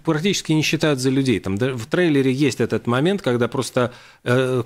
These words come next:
используют как обстановку, как вешалку, ну, то есть, ну, просто вот, э, ну, э, ужасное отношение. Но яхта терпит бедствие, они все оказываются, э, на необитаемом острове. И вот здесь, в общем, я понимаю,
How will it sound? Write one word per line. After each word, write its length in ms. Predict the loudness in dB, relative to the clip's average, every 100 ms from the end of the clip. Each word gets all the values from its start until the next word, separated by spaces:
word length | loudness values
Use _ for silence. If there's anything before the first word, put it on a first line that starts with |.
| -6
используют 480 | -6 -2 0 0 -2
как 320 | -4 -6 -8 -4
обстановку, 720 | -2 -2 0 2 0 0 -2
как 240 | -2 -2
вешалку, 500 | 0 0 2 -2 0
ну, 140 | 0 0
то 80 | 0
есть, 100 | -2
ну, 100 | -2
просто 340 | 0 0 0
вот, 260 | 0 -2 -6
э, 180 | 0 0 -2
ну, 1700 | -8 -8 -10 -12 -12 -12 -12 -10 -10 -10 -12 -16 -2 0 0 -2 -2
э, 400 | -2 0 -2 0
ужасное 420 | 0 0 0 -4
отношение. 500 | -2 -2 -2 -4 -6 -14 -20 -20 -16 -2
Но 240 | 0 0 0
яхта 360 | 0 0 0 -2
терпит 340 | 0 0 0
бедствие, 460 | 0 0 0 0 2
они 220 | 2 2
все 240 | 0 0 0
оказываются, 840 | 0 0 2 0 0 2 2 2 -2
э, 320 | 0 2 2
на 220 | 2 2
необитаемом 680 | 2 2 0 0 0 2 2
острове. 480 | 0 -2 -4 -4 -6 _ -2
И 80 | 0
вот 180 | 0
здесь, 300 | 0 -2 -2
в 40 | -4
общем, 200 | -2 0
я 100 | 0
понимаю, 400 | 0 0 2